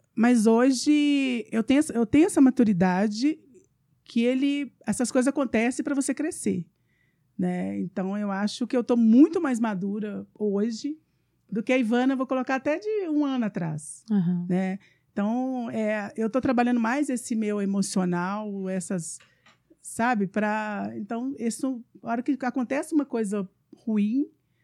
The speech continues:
Speaker 1: faz parte do empreendedorismo, né? Ah, o erro é muito constante, o empreendedorismo e o erro, né? Eles estão bem ligados, então, o erro, com certeza, faz parte do crescimento.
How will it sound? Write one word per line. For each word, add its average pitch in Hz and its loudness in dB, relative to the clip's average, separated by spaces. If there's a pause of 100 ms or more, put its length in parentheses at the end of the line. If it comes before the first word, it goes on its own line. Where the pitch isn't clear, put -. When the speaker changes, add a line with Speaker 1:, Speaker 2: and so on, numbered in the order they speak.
(120)
Speaker 1:
faz 247 -2
parte 214 0
do 240 2
empreendedorismo, 247 0
né? 175 -4 (460)
Ah, 185 -4
o 220 0
erro 240 2 (360)
é 214 0
muito 269 4
constante, 190 0
o 180 -2
empreendedorismo 196 0
e 285 0
o 262 -2
erro, 185 0
né? 175 0
Eles 185 -2
estão 208 0
bem 208 0
ligados, 180 -4
então, 202 -8 (720)
o 190 4
erro, 208 4
com 214 2
certeza, 190 0
faz 202 0
parte 190 0
do - -20
crescimento. 196 -4